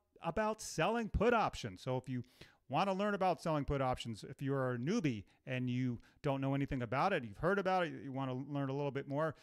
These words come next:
stick around. That's what we will be talking about. And if you are, are a veteran option trader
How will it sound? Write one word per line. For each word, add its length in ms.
stick 320
around. 320
That's 240
what 160
we 140
will 220
be 120
talking 460
about. 340
And 140
if 120
you 180
are, 260
are 320
a 160
veteran 640
option 380
trader 480